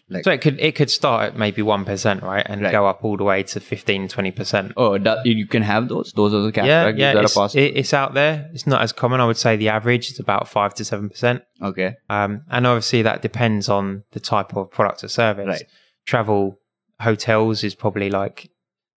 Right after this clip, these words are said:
Speaker 2: between five and ten percent, I would say.
Speaker 1: Okay.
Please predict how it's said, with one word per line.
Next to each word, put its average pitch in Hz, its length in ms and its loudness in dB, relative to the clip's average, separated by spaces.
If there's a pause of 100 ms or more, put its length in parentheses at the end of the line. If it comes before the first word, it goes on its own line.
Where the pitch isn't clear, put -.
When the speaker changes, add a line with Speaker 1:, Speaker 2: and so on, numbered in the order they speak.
(200)
Speaker 2:
between 104 300 -2
five 104 220 0
and 98 80 -2
ten 107 200 0
percent, 117 340 -2 (160)
I 107 80 0
would 101 100 -2
say. 117 260 0 (140)
Speaker 1:
Okay. 95 340 -6